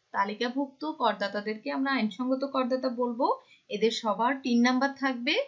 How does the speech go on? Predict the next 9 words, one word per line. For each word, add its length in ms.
এবং 260
এরা 120
জাতীয় 320
রাজস্ব 380
বোর্ডের 360
তালিকাভুক্ত 600
করদাতা। 560
এরা 200
সবাই 540